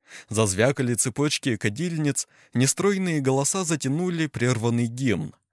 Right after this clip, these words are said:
звуча громче, дабы осилить горестный вой пойманных и уличённых. Происшествие было исчерпано. Двумя днями позднее преступников отстегали плетьми и выставили на всеобщее поругание.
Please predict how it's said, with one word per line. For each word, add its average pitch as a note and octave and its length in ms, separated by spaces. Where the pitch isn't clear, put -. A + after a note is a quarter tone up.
звуча G#2 460
громче, B2+ 540
дабы E3+ 360
осилить F3+ 460
горестный D#3+ 600
вой E3+ 360
пойманных E3 680
и C3 80
уличённых. A#2+ 920
Происшествие D3+ 760
было A2 320
исчерпано. D#2+ 760
Двумя A2 400
днями C#3+ 360
позднее G#2+ 520
преступников F#3+ 720
отстегали G#2+ 580
плетьми D#3 520
и A2+ 180
выставили E3+ 560
на A#2+ 140
всеобщее G#2 580
поругание. A#2 800